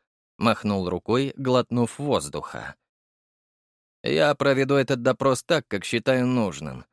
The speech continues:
По правилам или нет. Это я составлял эти долбаные правила. Так какая разница? У нас уйма времени, а мистер Стюарт может оказаться неплохим рекрутом». Годунова начала что-то говорить,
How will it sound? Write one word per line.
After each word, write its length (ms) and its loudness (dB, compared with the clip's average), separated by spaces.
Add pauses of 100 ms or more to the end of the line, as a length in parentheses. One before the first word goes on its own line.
(340)
По 120 6
правилам 720 2
или 300 0
нет. 420 -4 (400)
Это 300 2
я 240 6
составлял 600 2
эти 140 0
долбаные 520 2
правила. 540 -2 (180)
Так 220 0
какая 420 2
разница? 680 0 (200)
У 80 2
нас 280 2
уйма 260 4
времени, 540 0 (200)
а 140 2
мистер 400 0
Стюарт 540 0
может 340 2
оказаться 560 2
неплохим 560 0
рекрутом». 640 -2 (840)
Годунова 540 2
начала 420 0
что-то 360 -4
говорить, 560 -2